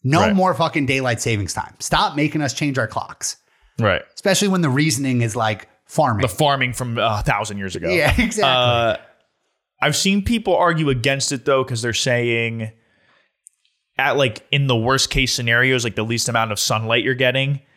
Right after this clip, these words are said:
Speaker 2: the suns now would be rising, like, eight thirty A M around here, and then it's still gonna set only around five thirty or something like that. So you're kinda, like, you're still not out of work at that point, so it's really not solving the problem. I just think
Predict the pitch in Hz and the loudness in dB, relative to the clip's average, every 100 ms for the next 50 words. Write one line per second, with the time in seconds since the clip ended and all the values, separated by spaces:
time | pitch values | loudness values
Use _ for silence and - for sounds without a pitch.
0 | _ _ _ _ _ 127 - 160 147 127 | _ _ _ _ _ 0 2 2 0 2
1 | 135 127 127 127 120 117 117 - 117 120 | 2 2 -2 -2 0 0 0 -6 -2 0
2 | 120 127 120 123 120 120 123 - - 110 | 2 0 -2 -2 -4 -4 -10 -14 -12 -8
3 | - 143 147 - 147 139 120 107 107 120 | -2 -2 -2 -2 0 2 4 2 2 0
4 | 120 123 131 139 135 147 - _ - 123 | 0 -2 0 0 0 -2 -4 _ -2 0
5 | 127 110 - 151 139 123 - - 120 123 | 2 0 0 0 0 -2 -2 0 0 0
6 | 127 123 117 113 113 104 98 - 113 110 | -2 -4 -2 -2 0 -2 -4 -2 0 2
7 | 113 123 - - 151 151 156 151 147 - | 2 0 -4 -2 0 0 0 -2 -2 -4
8 | 151 156 151 147 151 147 135 123 127 123 | -6 -6 -4 -2 0 0 0 -2 0 0
9 | 110 98 - _ _ _ - 120 - 175 | 0 -2 -6 _ _ _ -4 0 2 4
10 | 147 135 117 107 143 123 110 101 - 113 | 4 2 0 -2 -2 0 0 0 -2 -2
11 | 110 101 127 123 113 107 117 110 110 - | -2 -4 -2 0 0 0 -2 -2 -6 -2
12 | 110 117 139 160 160 _ _ - - - | 0 2 2 0 -2 _ _ -20 -20 -20
13 | - - - 240 208 - 160 143 131 | -20 -6 -2 0 2 0 0 0 -4